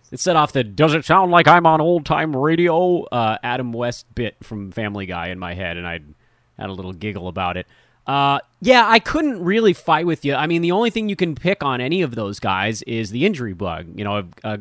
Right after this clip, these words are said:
a catastrophic injury, unfortunately, for a lot of N B A players is pretty random. For Nurk, for Porzingis, uh, maybe even more so,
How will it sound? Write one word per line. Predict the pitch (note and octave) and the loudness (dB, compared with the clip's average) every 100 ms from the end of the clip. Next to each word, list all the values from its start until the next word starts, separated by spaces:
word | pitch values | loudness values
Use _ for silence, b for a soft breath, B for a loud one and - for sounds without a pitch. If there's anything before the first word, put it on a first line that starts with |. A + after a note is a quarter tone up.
| - | -8
a | A2+ | -8
catastrophic | - B2+ C#3 C#3 - B2 A#2+ A2 | -6 -4 -2 -4 -4 -4 -4 -4
injury, | C#3+ D#3 B2+ A2 G#2+ G#2+ - _ _ _ _ _ - | -4 -4 -4 -4 -4 -6 -10 _ _ _ _ _ -2
unfortunately, | D3+ C3+ - F3 G3 D#3 C#3+ A2 G#2+ A2 - | -2 -2 0 2 2 0 -4 -4 -4 -4 -4
for | C3 | -2
a | B2+ | 4
lot | G#3 E4+ | 6 6
of | F3 B2+ | 2 -2
N | C#3+ | -2
B | C3 A#2 | 0 -2
A | A2+ | -2
players | A#2+ A2 A2 A2+ - | -4 -2 -2 -4 -4
is | C#3 B2+ - _ _ - | -2 -2 -4 _ _ -6
pretty | - F#3+ G3+ F#3 | 0 2 2 0
random. | B2+ C3+ E3+ F#3+ D3 G#2 G2 A2+ - _ _ _ _ | -2 -2 -2 -2 -4 -6 -6 -10 -14 _ _ _ _
For | C3 B2+ | -4 -2
Nurk, | B2+ D#3 F#3+ F#3 - - _ _ _ _ | 2 2 2 0 -8 -14 _ _ _ _
for | C3+ B2 A#2 - | 0 0 -2 -4
Porzingis, | B2 A2 - G#3 G3+ C#3+ - _ _ - - | -6 -4 0 2 4 0 -4 _ _ -12 -6
uh, | B2+ - | -6 -2
maybe | D3 D#3 | -2 0
even | C3+ G#2+ | -2 -2
more | A2+ D#3 F3+ | 0 2 2
so, | - G2+ F#2+ G#2 | 0 -2 -2 -4